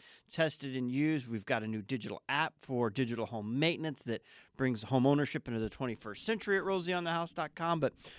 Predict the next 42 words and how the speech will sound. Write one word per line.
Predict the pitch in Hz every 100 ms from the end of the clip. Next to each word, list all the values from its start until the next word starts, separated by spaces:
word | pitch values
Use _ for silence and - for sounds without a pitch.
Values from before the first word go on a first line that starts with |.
| -
back | 196 202 -
to |
that | 147 101
calendar | - 277 294 165 117
I'd | 101
mentioned, | 104 104 - 135 127 _ - _ -
it | 165 - -
is | 123 123 120
our | 104
home | 120
maintenance | 156 151 104
calendar. | - 95 92 71
And | 113 113 113 107 - -
March, | 123 131 165 -
we | 143 127
focus | 151 151 160 160
on | 160
windows. | 147 208 147 95 - - - - - _ _ _ _ _
Every | 113 123 127
single | 151 135
month | 139 151 120
when | 117
you | 107
flip | - 143 -
through |
that | 127 117
calendar, | 143 143 127 101
you | 101
can | 98 104
see | -
what | 104 135 - -
we're | 135
covering. | - - 214 185 101 82 - - _ - - - _ - -
And | 139 131 123 - - - -
this | 120 220 -
Saturday | 165 143 131
in | 127
particular, | 117 - 127 - 151 165 - - _
we've | 127 143 139
now | 135 135
gotten | 127 123 110 123
to | - 135 131